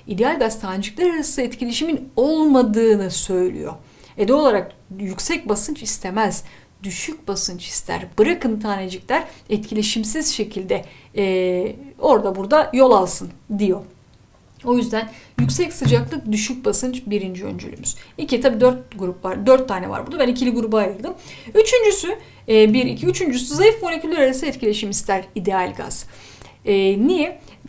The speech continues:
Z-, moleküller arası etkileşim kuvvetli olursa en başta gördüğümüz örnekler gibi onları sıvılaştırabilmek, bir araya getirmek, etkileşimli hale getirmek daha kolay olur. E, bu benim, e, ideal gazın işine gelmez. O yüzden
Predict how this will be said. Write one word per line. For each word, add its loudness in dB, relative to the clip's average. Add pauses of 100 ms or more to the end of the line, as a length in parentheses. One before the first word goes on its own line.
(160)
Z-, 0
moleküller -2
arası -2
etkileşim -2
kuvvetli -2
olursa 0
en 0
başta 0
gördüğümüz 0
örnekler 0
gibi -2
onları -4
sıvılaştırabilmek, -2 (240)
bir -2
araya -2
getirmek, -2
etkileşimli -4
hale 0
getirmek -4
daha -2
kolay -4
olur. -4 (520)
E, -2
bu -4
benim, 4
e, -2 (140)
ideal 2
gazın 6
işine -4
gelmez. -4 (280)
O 0
yüzden 0